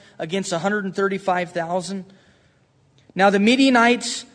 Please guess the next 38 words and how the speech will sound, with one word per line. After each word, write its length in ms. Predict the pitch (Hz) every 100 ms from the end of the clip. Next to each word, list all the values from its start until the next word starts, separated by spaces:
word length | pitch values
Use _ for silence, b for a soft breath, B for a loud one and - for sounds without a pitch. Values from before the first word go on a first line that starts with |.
| -
and 120 | 190
Amalekites, 880 | 185 208 240 247 220 208 214 214 -
all 260 | - 208 247
the 80 |
people 380 | 240 240 226 226
of 100 | 220
the 100 | 180
east, 360 | 196 233 233 226
were 160 | 180
lying 400 | 160 185 220 247
in 80 | 240
the 80 | 202
fal-, 480 | - 208 208 208 -
in 120 | 190
the 60 | 175
valley 460 | 160 202 214 220 214 B B
as 220 | - 175 160
numerous 720 | 180 208 254 277 269 269 269
as 160 | 208
locusts, 640 | 170 208 233 233 165 - 175
and 120 | 170
their 80 | 165
camels 540 | - 220 226 233 208
were 100 | 185
without 340 | 175 180 208 202
number, 380 | 196 190 143 - B B B
as 140 | 160
the 100 | 156
sand 440 | 160 202 208 214 202
by 100 | 175
the 80 |
seashore 560 | 151 - 208 190 202 190
in 80 | 170
multitude. 560 | 165 170 156 - 143
And 100 | 147
these 200 | 202 220
are 60 | 220
just 360 | 156 190 -